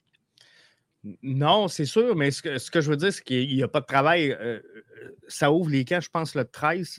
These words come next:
treize janvier, si je me trompe pas. Fait que, tu sais, il y a pas, euh, il y a pas de travail de fait directement avec les, les, les joueurs. Fait qu'au niveau de, euh, de la réalité du terrain, parce que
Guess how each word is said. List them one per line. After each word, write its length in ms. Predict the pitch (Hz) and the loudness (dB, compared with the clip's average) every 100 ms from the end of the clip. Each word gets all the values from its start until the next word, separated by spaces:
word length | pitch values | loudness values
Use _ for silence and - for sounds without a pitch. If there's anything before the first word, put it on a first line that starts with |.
| - | -4
treize 220 | - 165 | 2 2
janvier, 360 | 143 156 156 220 | 2 0 -2 -8
si 460 | - - - - 170 | -12 -16 -12 -6 -2
je 80 | |
me 80 | 160 | 0
trompe 220 | 156 151 | 0 -2
pas. 100 | 151 240 - - - | -4 -10 -14 -18 -8
Fait 160 | - 151 | 0 2
que, 260 | 156 135 | 6 4
tu 60 | 127 | 4
sais, 140 | - | 2
il 60 | 226 | 4
y 60 | 165 | 4
a 40 | |
pas, 460 | 135 208 214 180 147 | 6 4 6 4 2
euh, 260 | 139 135 117 117 - - | 2 0 -4 -12 -14 -6
il 100 | 151 | 2
y 60 | |
a 40 | 143 | 4
pas 100 | 202 | 2
de 60 | |
travail 320 | - 160 175 185 | 2 6 6 6
de 120 | 151 | 4
fait 180 | 127 190 | 4 0
directement 540 | 135 139 147 143 147 | 0 0 2 2 4
avec 300 | 170 135 127 | 4 2 0
les, 180 | 143 127 | 0 0
les, 200 | 120 123 | 0 -2
les 280 | 120 123 113 | 0 0 0
joueurs. 380 | 110 147 151 - | 2 4 4 2
Fait 120 | 120 | -4
qu'au 180 | 131 139 | -2 -2
niveau 360 | 147 143 202 | -2 -2 -2
de, 360 | 160 143 156 160 _ _ - - _ - | 0 2 0 -2 _ _ -20 -20 _ -12
euh, 240 | 117 95 - _ _ _ _ 135 | -10 -12 -16 _ _ _ _ 0
de 60 | |
la 100 | 135 | 2
réalité 440 | 131 147 143 127 175 | 4 4 2 -2 -6
du 180 | 123 - | -6 0
terrain, 460 | 135 117 117 196 | 2 2 0 -6
parce 220 | 226 120 - | -6 -8 -4
que 160 | 156 | -6